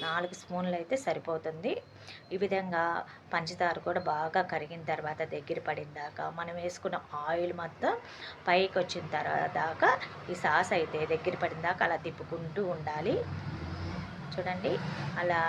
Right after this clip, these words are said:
తిప్పుకుంటూ అడుగంటుకోకుండా చేసుకోవాలి. మరీ హైలో పెట్టుకోకుండా నార్మల్ మంటలో పెట్టుకొని చేసుకున్నారనుకోండి, మన సాస్ అనేది నిదానంగా ఉడికి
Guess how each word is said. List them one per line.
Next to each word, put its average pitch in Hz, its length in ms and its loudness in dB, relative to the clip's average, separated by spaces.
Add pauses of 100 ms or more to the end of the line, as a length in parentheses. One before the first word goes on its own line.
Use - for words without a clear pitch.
తిప్పుకుంటూ 170 720 -4
అడుగంటుకోకుండా 165 840 0
చేసుకోవాలి. 160 680 0 (460)
మరీ 180 220 4
హైలో 185 320 6
పెట్టుకోకుండా 160 640 -2
నార్మల్ 170 480 -2
మంటలో 151 320 -8
పెట్టుకొని 156 420 -6
చేసుకున్నారనుకోండి, 156 1080 -6 (520)
మన 196 180 -2
సాస్ 180 380 0
అనేది 160 340 -2
నిదానంగా 160 680 -2
ఉడికి 151 400 -6